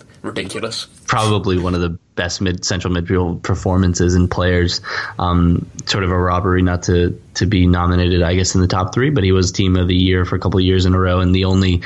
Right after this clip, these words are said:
Speaker 2: African candidate for a while there. So, um, maybe Yaya Toure is in there right now. I think he also asked of the active players. Thiago Alcantara is someone that I've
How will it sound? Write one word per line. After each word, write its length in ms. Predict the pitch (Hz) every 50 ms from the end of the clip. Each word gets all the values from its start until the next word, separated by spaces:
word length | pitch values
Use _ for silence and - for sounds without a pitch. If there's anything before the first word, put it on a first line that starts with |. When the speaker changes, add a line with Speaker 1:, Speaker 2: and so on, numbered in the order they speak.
| - - - - -
Speaker 2:
African 460 | - 104 104 104 - 107 92 92 90
candidate 420 | 85 - 90 87 90 87 90 90 87
for 120 | - 92
a 60 | 90
while 260 | 90 90 90 90 92 90
there. 180 | 95 92 92
So, 300 | 92 - 104 95 90 85 - - - - - -
um, 480 | 104 107 107 107 107 107 110 107 -
maybe 220 | 120 123 135 139 139
Yaya 280 | 135 135 135 135 131 127
Toure 340 | - 147 143 143 139 135 135
is 140 | 127 123
in 140 | 139 135 135
there 300 | 135 135 131 131 131 127
right 240 | 107 113 113 117 104
now. 420 | 107 104 107 107 113 117 117 104
I 240 | 80 73 62 65 101
think 180 | 101 107 95 -
he 340 | 113 104 98 95 95 95 95
also 280 | 92 95 - 101 92
asked 260 | 92 95 92 95 -
of 80 | 98 92
the 100 | 95 90
active 300 | 92 95 92 - 95 -
players. 320 | - 98 95 95 95 95
Thiago 240 | - - 123 127 127 117
Alcantara 540 | 107 95 - 95 90 104 98 95 95 92
is 80 | 90 87
someone 240 | - 92 92 92 92
that 80 | 92
I've 240 | 92 90 90 92 107